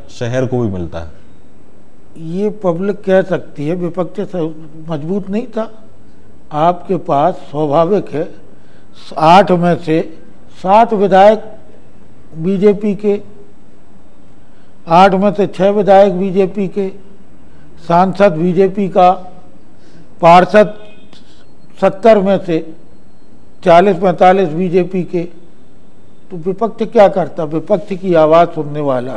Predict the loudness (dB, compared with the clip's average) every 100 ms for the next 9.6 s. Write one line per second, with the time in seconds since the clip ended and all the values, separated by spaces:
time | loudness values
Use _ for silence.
0 | -8 -10 -14 -14 -12 -12 -12 -12 -12 -12
1 | -12 -12 -12 -12 -12 -8 -2 -2 -2 0
2 | 2 2 4 2 2 0 2 2 2 -2
3 | -4 -4 -4 -4 -4 -4 -2 -2 -4 -6
4 | -6 -4 -6 -6 -12 -12 -12 -12 -12 -12
5 | -6 -4 0 0 0 0 -4 -2 2 4
6 | 4 2 2 0 -2 -4 -2 -2 -4 -10
7 | -12 -14 -14 -14 -12 -12 -10 -4 -2 0
8 | 0 4 4 4 0 2 4 2 2 0
9 | 0 0 -4 -8 -10